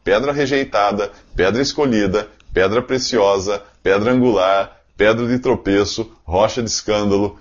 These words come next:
Bem, você não vai querer discutir com Pedro, vai? Ah, outra revelação é que Jesus edificaria a sua igreja,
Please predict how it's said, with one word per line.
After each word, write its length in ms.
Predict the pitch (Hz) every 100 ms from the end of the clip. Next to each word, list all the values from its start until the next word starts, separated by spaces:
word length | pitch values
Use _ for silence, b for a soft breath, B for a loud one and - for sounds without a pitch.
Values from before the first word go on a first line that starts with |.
| b
Bem, 220 | - 95
você 260 | 90 98 -
não 120 | 117
vai 180 | 101 92
querer 240 | 95 92
discutir 400 | 95 - 104 95
com 140 | 85 87
Pedro, 340 | 73 67 67
vai? 260 | 78 101 107 B B B B B -
Ah, 380 | 101 104 107 104
outra 420 | 139 165 - 151
revelação 960 | 143 127 123 107 - 123 131 139 143 135
é 140 | 113
que 200 | 123 127
Jesus 520 | 110 117 98 117 135
edificaria 680 | 123 110 120 - 95 92 107
a 60 | 92
sua 200 | - 90
igreja, 580 | 78 90 85 69 64